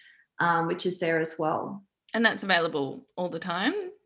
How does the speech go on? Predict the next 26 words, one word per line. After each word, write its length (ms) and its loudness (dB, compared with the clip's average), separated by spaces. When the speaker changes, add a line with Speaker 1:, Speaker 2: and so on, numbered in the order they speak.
Speaker 1:
Yeah, 500 8
yep, 220 6
Speaker 2:
Yeah. 80 -10
Speaker 1:
it's 160 4
available. 520 8
And, 300 2
and 220 6
when 220 8
they 480 6
purchase 400 2
it, 160 4
they'll 200 4
have 180 4
it 140 0
forever, 800 8
and 120 0
they 120 2
can, 340 -4
it's 160 -4
all 140 4
pre-recorded. 1040 4
So 340 2
there's 140 6
activities 680 2
and 160 0
there's 200 -4